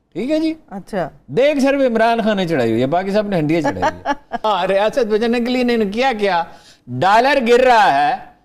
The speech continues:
Speaker 1: उस पे कोई मीटिंग तक नहीं हो रही।
Speaker 2: वो कह रहे हैं डिफॉल्ट से बचा लिया मुल्क को।
Speaker 1: नहीं, कहने को नहीं, नहीं, देखना, हम देखेंगे कि हुआ क्या है। ये तो मैं देखे ना, महंगाई हुई है दुनिया में,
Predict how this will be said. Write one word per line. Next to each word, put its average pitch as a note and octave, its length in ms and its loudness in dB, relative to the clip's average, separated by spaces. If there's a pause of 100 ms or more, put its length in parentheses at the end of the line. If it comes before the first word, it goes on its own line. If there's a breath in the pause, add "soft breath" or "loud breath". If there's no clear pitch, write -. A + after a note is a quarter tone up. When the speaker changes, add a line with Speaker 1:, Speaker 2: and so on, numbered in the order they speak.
(160)
Speaker 1:
उस B3 140 -2
पे D#4 120 0
कोई D#4 220 2
मीटिंग E4+ 440 0
तक D#4+ 80 4
नहीं A#3+ 280 -2
हो C#3 60 2
रही। A2+ 60 0
Speaker 2:
वो G3 60 -2
कह A3 120 0
रहे A3+ 40 0
हैं B3 100 0
डिफॉल्ट G#3 340 -2
से A#3+ 100 -2
बचा A3+ 220 0
लिया B3 160 0
मुल्क A#3+ 240 -2
को। C4 80 0
Speaker 1:
नहीं, E4+ 520 0
कहने D4 480 -4
को D3+ 100 -6
नहीं, D#3 160 -8
नहीं, F3 160 -8
देखना, G3+ 340 -4
हम F#3 220 -4
देखेंगे A#3 420 -2
कि C#4 80 -2
हुआ G#3+ 340 2
क्या A#2+ 220 -4
है। F2 220 -12 (640)
ये A3 160 -2
तो C4+ 100 -2
मैं G3+ 300 -2
देखे D3+ 260 -6
ना, C4 180 -10
महंगाई E3 440 -2
हुई F#3+ 220 -2
है D3+ 80 0
दुनिया G2+ 320 -6
में, D#2+ 160 -20